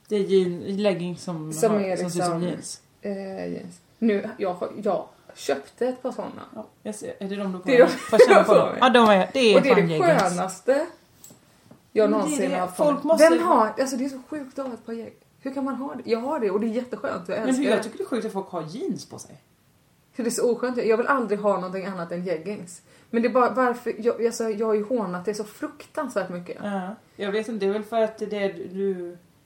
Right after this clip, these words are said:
Speaker 1: det du älskar hatar man. Nej, vad heter det? Att det är för nära.
Speaker 2: Det är för nära. Men det, det kanske håller på att hända någonting, som att jag också då har den där telefonboksfodralet.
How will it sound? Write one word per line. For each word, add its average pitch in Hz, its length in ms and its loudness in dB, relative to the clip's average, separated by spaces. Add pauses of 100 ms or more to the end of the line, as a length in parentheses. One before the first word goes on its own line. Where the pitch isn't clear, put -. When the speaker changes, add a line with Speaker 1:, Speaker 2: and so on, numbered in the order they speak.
(320)
Speaker 1:
det 208 160 -2
du 202 140 -2
älskar 170 760 -6
hatar 180 280 -12
man. 151 220 -14
Nej, 196 140 -8
vad 196 80 -4
heter 196 160 -10
det? - 120 -12 (180)
Att 202 120 -8
det 226 60 0
är 220 40 -2
för 233 100 -2
nära. 220 460 0
Speaker 2:
Det 220 100 -4
är 226 40 0
för 226 100 -2
nära. 208 280 0 (300)
Men 226 120 0
det, 233 140 0
det 247 240 0
kanske 240 320 0
håller 240 180 -2
på 247 60 -2
att 233 60 -2
hända 240 160 -2
någonting, 240 320 -4 (220)
som 208 140 -4
att 208 80 -6
jag 202 140 -2
också 202 180 -4
då 196 100 -2
har 196 220 -2
den 247 120 -6
där 185 160 -4 (1500)
telefonboksfodralet. 180 880 -2